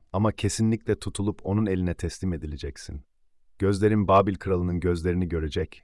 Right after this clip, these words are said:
ve o seninle ağız ağza konuşacak. Babil'e gideceksin. Ancak ey Yahuda kralı Sitkiya, Yahve'nin sözünü dinle. Yahve senin için şöyle diyor, kılıçla ölmeyeceksin, esenlikle öleceksin ve ataların için,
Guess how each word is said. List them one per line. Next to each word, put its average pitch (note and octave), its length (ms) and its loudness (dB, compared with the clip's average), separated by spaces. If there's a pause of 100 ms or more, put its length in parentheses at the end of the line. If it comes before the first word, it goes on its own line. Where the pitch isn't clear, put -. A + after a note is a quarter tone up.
(140)
ve F#2 60 -2
o G2 120 4
seninle G#2 380 2
ağız F#2+ 280 4
ağza F2 260 2
konuşacak. - 680 -10 (240)
Babil'e F2 340 0
gideceksin. D2 640 -10 (840)
Ancak A2 420 4
ey A#2 200 8
Yahuda F2+ 360 4
kralı E2 300 -4
Sitkiya, E2 680 -4 (140)
Yahve'nin F#2 440 0
sözünü F2 460 -4
dinle. D2+ 360 -6 (840)
Yahve G2 300 4
senin G2+ 260 2
için F#2 220 -2
şöyle F#2 400 2
diyor, D#2 360 -4 (320)
kılıçla G#2 400 2
ölmeyeceksin, E2 840 0 (560)
esenlikle G#2+ 520 4
öleceksin E2 680 0 (340)
ve F2+ 80 2
ataların G#2 480 4
için, E2 400 -2